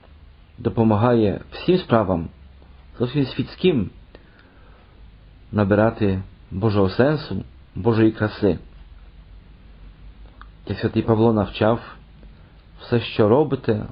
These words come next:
говорите, вчинки, слова, виконуйте в ім'я Господа Ісуса Христа,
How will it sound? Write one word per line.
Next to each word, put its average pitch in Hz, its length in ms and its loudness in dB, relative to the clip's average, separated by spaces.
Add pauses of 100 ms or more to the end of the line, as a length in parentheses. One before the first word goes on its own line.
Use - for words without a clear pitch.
говорите, 110 680 2 (1400)
вчинки, 143 500 -2
слова, 110 540 0 (840)
виконуйте 151 580 0
в 110 80 0
ім'я 120 340 4 (340)
Господа 123 400 0
Ісуса 113 460 2
Христа, 95 460 -6